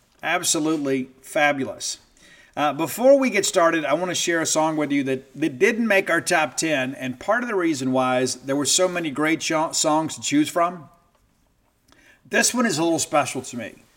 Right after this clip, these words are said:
and, uh, I wanted to share it. I, I made a post about it on Facebook today as we got ready to, to, to do the top ten and record the show.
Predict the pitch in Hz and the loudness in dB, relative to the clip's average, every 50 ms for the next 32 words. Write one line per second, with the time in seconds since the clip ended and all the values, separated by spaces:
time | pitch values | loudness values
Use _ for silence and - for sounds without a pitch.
0 | _ _ _ _ _ _ _ _ _ _ _ _ - 151 147 151 147 147 147 143 | _ _ _ _ _ _ _ _ _ _ _ _ -2 2 2 2 4 4 2 2
1 | 139 131 135 143 156 156 175 190 202 202 180 160 160 - - 180 175 170 165 156 | 2 2 2 2 2 4 4 2 2 2 2 0 -2 -2 0 0 2 2 2 2
2 | 147 139 - 120 135 147 147 170 165 160 - 160 160 165 156 - - 139 147 147 | 0 0 0 -2 -2 0 0 0 -2 -2 0 0 0 0 0 -2 -2 0 2 2
3 | 147 147 147 139 123 - 151 151 147 - - 147 143 135 139 143 131 127 127 131 | 2 2 2 0 0 0 0 0 -2 -2 -4 -4 -4 -4 -4 -6 -4 0 0 0
4 | 131 131 131 120 113 127 127 123 131 117 123 131 131 131 123 120 120 120 - _ | 2 0 0 -2 -2 -2 -2 -2 -2 -2 -2 -2 0 0 0 -2 -4 -8 -10 _
5 | - - 127 120 - _ - - 131 147 147 135 127 - 147 139 135 123 - 143 | -10 -8 -8 -8 -10 _ -12 -4 -2 0 0 0 0 -2 -2 -2 -2 -2 -4 -2
6 | 143 139 131 127 127 - 147 143 123 113 - - - 147 139 123 110 104 | -2 0 -2 -2 -4 -2 -2 -2 -2 -2 -4 -2 0 2 2 2 2 0